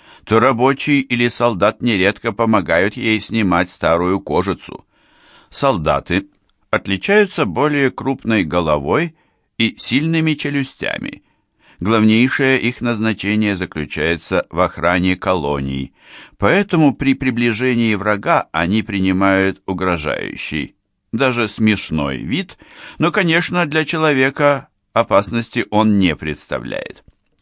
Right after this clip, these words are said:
Если они раздражены, то запрокидывают голову с широко раскрытыми челюстями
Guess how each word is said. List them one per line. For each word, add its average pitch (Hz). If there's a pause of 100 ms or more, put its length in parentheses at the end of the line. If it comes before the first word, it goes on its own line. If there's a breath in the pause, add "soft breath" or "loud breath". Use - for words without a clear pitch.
Если 117
они 90
раздражены, 80 (380 loud breath)
то 120
запрокидывают 127
голову 120
с -
широко 101
раскрытыми 95
челюстями 82